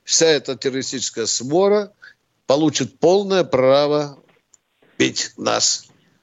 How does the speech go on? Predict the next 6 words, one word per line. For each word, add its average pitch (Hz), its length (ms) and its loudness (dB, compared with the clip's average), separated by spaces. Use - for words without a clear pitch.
уже 123 300 2
и 123 640 -2
официально 139 720 -2
с - 80 -2
польских 120 480 -2
аэродромов. 95 580 -2